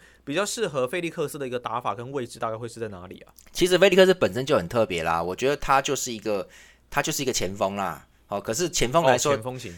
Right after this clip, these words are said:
Speaker 1: OK。
Speaker 2: 对，他又不是，他又不是那种能扛的中锋啦，这些，所以他其实打在第二个前锋的位置会比较好，这个，这个位置是比较像，是比较像，但是，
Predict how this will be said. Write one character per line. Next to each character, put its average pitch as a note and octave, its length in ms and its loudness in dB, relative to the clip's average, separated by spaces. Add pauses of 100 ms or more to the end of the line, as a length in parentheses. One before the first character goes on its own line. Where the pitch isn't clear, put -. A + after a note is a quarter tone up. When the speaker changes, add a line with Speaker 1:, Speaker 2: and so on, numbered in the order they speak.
(120)
Speaker 1:
OK。 B2 100 -6
Speaker 2:
对， A#2+ 320 6
他 E3+ 140 6
又 F3+ 120 8
不 B2 200 0
是， B2 340 0
他 D3+ 180 0
又 D#3 60 6
不 C3+ 100 -6
是 C#3+ 120 -6
那 D3 80 -2
种 A2 120 0
能 G#2 160 -6
扛 G2 240 0
的 G2+ 80 -4
中 G#2+ 240 -2
锋 G#2+ 220 0
啦， F#2 340 0
这 F#2+ 120 -8
些， F2+ 280 -4 (220)
所 - 180 4
以 G3 80 8
他 F#3 200 4
其 D3+ 160 0
实 C#3+ 120 -2
打 F#2+ 220 2
在 C3 160 4
第 D#3 220 -2
二 C#3 80 4
个 A2 80 0
前 G2+ 180 -2
锋 A2+ 80 0
的 A2+ 60 0
位 A2 100 2
置 G#2+ 100 -4
会 G#2 60 2
比 F2 80 -6
较 F#2+ 140 0
好， D2+ 260 -4
这 - 160 2
个， G3+ 160 4
这 A#3+ 100 -2
个 F3+ 80 4
位 F#3 120 10
置 E3 100 0
是 D#3+ 100 0
比 G2 120 -6
较 G2+ 120 4
像， E2+ 360 2
是 - 100 -8
比 G2+ 80 -6
较 G2 80 0
像， F#2+ 300 0
但 E3 100 4
是， E3 220 0